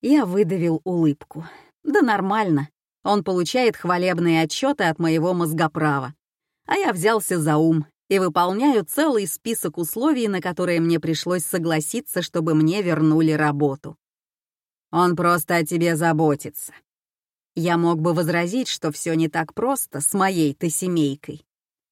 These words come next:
"А как продвигается с той леди, о которой ты недавно говорил?" Я совершенно не помнил, о ком я говорил, но это было неважно. Я пожал плечами.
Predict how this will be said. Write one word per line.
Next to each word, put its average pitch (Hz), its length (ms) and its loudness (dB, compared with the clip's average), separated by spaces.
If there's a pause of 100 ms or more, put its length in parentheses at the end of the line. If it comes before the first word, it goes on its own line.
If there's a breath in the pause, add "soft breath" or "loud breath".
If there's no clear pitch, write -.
(500)
"А 160 180 2
как 180 260 0
продвигается 156 920 0
с - 140 -4
той 165 260 2
леди, 147 420 0
о 170 140 0
которой 185 440 -4
ты 185 160 -4
недавно 175 600 0
говорил?" 170 640 0 (800)
Я 165 200 0
совершенно 175 640 -2
не 180 180 -2
помнил, 165 460 -2
о 160 120 -2
ком 254 240 -4
я 147 180 0
говорил, 147 520 -2 (140)
но 294 160 2
это 214 200 0
было 170 220 0
неважно. 147 640 -2 (640)
Я 370 160 -2
пожал 208 380 0
плечами. 165 680 -4